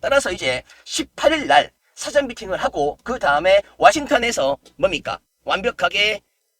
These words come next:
그 미팅 결과를 발표한다. 그러면서 보면은 투자에 대한 지원, 협약식도 진행한다.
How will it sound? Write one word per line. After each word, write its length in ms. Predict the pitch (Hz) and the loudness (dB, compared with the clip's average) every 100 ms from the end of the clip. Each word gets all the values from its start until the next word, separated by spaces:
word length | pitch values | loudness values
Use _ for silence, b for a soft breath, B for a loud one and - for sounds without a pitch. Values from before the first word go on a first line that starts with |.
| _ - - | _ -20 -14
그 240 | - 175 | -8 -6
미팅 420 | - - - 277 | -4 -4 -4 -4
결과를 600 | 254 185 180 185 220 220 - _ | 0 -2 0 2 2 0 -2 _
발표한다. 580 | - 185 208 113 98 - _ | -2 0 0 -4 -6 -14 _
그러면서 640 | - 233 214 175 190 226 226 _ | 0 2 2 -2 -2 -2 -2 _
보면은 400 | - 233 214 151 - b | -8 -2 0 0 -2 b
투자에 380 | - 302 285 277 | -12 0 4 4
대한 400 | 247 240 240 254 - _ - | 4 2 2 0 -4 _ -8
지원, 380 | - 226 175 - _ | -2 2 0 -2 _
협약식도 920 | - 294 285 - - 226 _ 254 262 - _ - | -8 0 0 0 -8 -12 _ 2 2 0 _ -8
진행한다. 520 | 226 196 127 107 - | -2 0 0 -4 -14